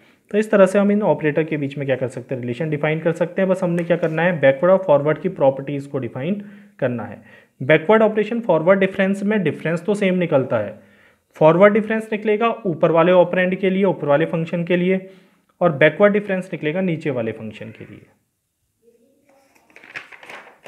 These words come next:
अब एक दूसरी प्रॉब्लम इसकी सॉल्व करते हैं जो कुछ क्वेश्चन पेपर में पहले पूछी गई है। What is the lowest degree possible for a polynomial U X? तो हमने बताना है कि किसी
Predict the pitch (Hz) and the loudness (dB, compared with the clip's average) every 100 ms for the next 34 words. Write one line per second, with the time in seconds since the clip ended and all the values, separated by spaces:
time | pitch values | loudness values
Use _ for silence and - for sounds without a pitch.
0 | - - - _ _ - _ _ _ - | -20 -20 -20 _ _ -20 _ _ _ -2
1 | 180 202 165 156 180 208 202 202 214 208 | 0 0 0 -2 -2 4 4 4 0 -2
2 | 208 208 196 190 185 185 160 165 175 170 | -2 0 2 2 0 2 0 0 -4 -8
3 | - 160 170 196 - - _ 170 - 175 | -8 -6 -4 -6 -8 -20 _ -4 -2 -2
4 | 175 170 170 170 165 170 160 151 147 131 | 0 2 2 2 2 2 -4 -6 -4 -2
5 | 123 117 120 - _ _ _ - - _ | -2 -4 -8 -18 _ _ _ -20 -20 _
6 | _ 143 196 208 233 233 254 170 156 165 | _ 4 4 4 0 0 -2 0 -2 0
7 | 185 220 - 247 170 156 160 180 190 202 | 2 2 -2 -6 -4 -2 -2 -2 -2 -2
8 | 170 151 151 180 180 208 214 180 160 185 | 4 4 4 0 0 -2 0 4 4 4
9 | 196 156 139 147 147 151 156 175 180 147 | 2 2 2 2 -2 -4 0 2 2 0
10 | 131 123 110 80 - - _ _ _ _ | -4 -4 -4 -6 -14 -20 _ _ _ _
11 | _ _ _ _ - 180 175 220 233 220 | _ _ _ _ -2 2 4 4 4 4
12 | 208 220 220 240 - - 233 | 4 2 0 -4 -6 -2 -2